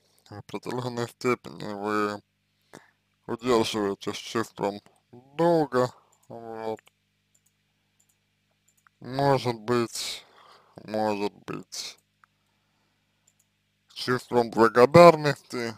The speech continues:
которое вам н-, навязали, вот. А может быть, о, о, изначально была,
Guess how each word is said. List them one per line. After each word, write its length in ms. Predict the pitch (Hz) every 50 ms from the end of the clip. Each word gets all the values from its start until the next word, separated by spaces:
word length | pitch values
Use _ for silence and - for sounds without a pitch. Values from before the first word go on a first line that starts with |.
| - _ _
которое 440 | - - - 123 123 120 131 127 120
вам 260 | 113 117 117 117 117
н-, 400 | 113 113 117 117 117 113 113 110
навязали, 840 | 113 113 110 120 113 113 110 113 117 117 110 107 101 101 101 104 - _ _ _ _ _ _ _ _ _ _ - _ _
вот. 460 | - 104 104 107 107 107 104 104 101 _ _ _ _ _ _ _ _ _ _ _ _ _ _ _ _ _ _ _ - _ _ _ _ _ _
А 80 | - 123
может 400 | 147 160 165 151 123 120 117 110
быть, 600 | 107 110 127 139 139 135 - - - - - - - _ _ -
о, 500 | - - - - - 113 117 107 107 - - _ _ _ -
о, 480 | - - - - - - - - - - - _ _ _ _ _ _ _ _ _ _ _ _ _ _ _ _ - -
изначально 840 | - 120 120 123 127 127 123 117 - - 147 147 151 143 131 120 110
была, 520 | 101 101 107 104 113 120 123 120 113 110